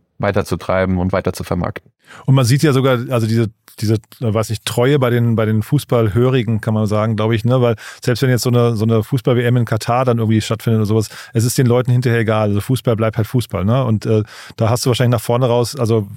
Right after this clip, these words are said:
Speaker 2: wer das Ding einmal knackt, hat man ja bei fifa gesehen. Ich glaub, fifa, da gab's so die ersten Versionen von Fies-, fifa Fußball gab's, glaub ich, so Ende der neunziger oder sowas wahrscheinlich schon, ne? Und, äh,
Speaker 1: Ja,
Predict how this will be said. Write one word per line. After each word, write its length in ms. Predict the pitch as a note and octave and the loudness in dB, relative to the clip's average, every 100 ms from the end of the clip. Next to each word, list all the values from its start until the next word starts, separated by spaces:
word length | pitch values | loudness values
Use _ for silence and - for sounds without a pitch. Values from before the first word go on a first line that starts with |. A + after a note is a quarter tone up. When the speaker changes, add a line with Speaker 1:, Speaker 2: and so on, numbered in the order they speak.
| - | -12
Speaker 2:
wer 220 | G#2 A#2+ | -2 0
das 160 | A#2+ - | 0 0
Ding 180 | C3+ C3 | 0 2
einmal 220 | A#2+ A#2 | 0 0
knackt, 420 | - C3+ - - | 0 -2 -2 -10
hat 240 | A#2 A2+ | -4 0
man 80 | C3+ | 2
ja 80 | B2+ | 2
bei 100 | A#2+ | 0
fifa 280 | - D#3+ C#3+ | 0 0 2
gesehen. 240 | A#2 C3+ | 2 2
Ich 60 | A2 | 2
glaub, 180 | B2+ - | -2 -2
fifa, 260 | D3 D#3 | 0 2
da 220 | B2+ A#2+ A2+ | 2 0 -2
gab's 200 | B2 - | -4 0
so 60 | |
die 120 | B2 | -2
ersten 420 | A#2+ C3 - C#3 C3 - - - - - | 0 -2 -2 -2 -2 -8 -20 -20 -20 -4
Versionen 440 | C3 A2 B2+ D3 | 0 2 4 4
von 140 | C#3 B2+ | 2 0
Fies-, 260 | C#3+ C3+ - | 0 -2 -8
fifa 280 | - C#3 C#3 | -2 0 2
Fußball 320 | A#2+ C3+ C3 | 0 0 0
gab's, 200 | A#2+ A#2+ - B2+ A2 | 0 -2 -4 -8 -2
glaub 140 | A#2 | -2
ich, 60 | A2+ | 0
so 120 | B2 | 0
Ende 260 | A#2+ B2 A#2+ | 0 2 4
der 180 | A2+ | 4
neunziger 480 | A2+ A#2 D#3 C#3+ A2+ | 4 2 2 0 -2
oder 140 | G2+ G2 | 0 0
sowas 200 | G2 F#2 | -2 -4
wahrscheinlich 320 | G2+ G2 G2 | -4 -2 -2
schon, 200 | G#2+ A#2 | -2 0
ne? 240 | A2 C3+ | 0 0
Und, 280 | A#2+ A#2 A2+ | 0 0 2
äh, 60 | G#2+ | 2
Speaker 1:
Ja, 160 | G#2 | 2